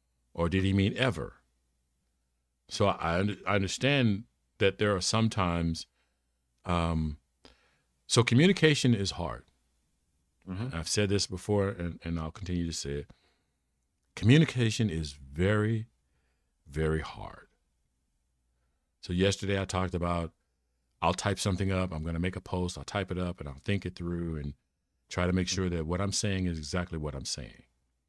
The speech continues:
Speaker 1: And then I'll hit send, and I go, "Oops, I can see that this can be taken differently." So there's a difficulty in,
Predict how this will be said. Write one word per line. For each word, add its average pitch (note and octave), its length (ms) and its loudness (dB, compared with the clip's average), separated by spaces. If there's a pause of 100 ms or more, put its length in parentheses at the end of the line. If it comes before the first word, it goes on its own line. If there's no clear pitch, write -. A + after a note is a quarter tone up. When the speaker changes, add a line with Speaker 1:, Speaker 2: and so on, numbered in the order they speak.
(1500)
Speaker 1:
And E2+ 100 0
then E2 100 0
I'll E2 120 0
hit F#2 140 0
send, G#2 560 2 (580)
and F2+ 120 2
I F2+ 80 2
go, F2 240 -2 (140)
"Oops, - 380 -2 (580)
I F2+ 100 0
can F2+ 140 -4
see B2 500 0 (560)
that F2 220 -2
this A#2 160 2
can F#2+ 140 -4
be F#2+ 80 -4
taken G#2+ 380 0
differently." D#2+ 540 -4 (1900)
So F#2+ 220 2
there's A2+ 260 6
a A2+ 120 4
difficulty F#2 1000 -2 (1200)
in, F#2+ 460 4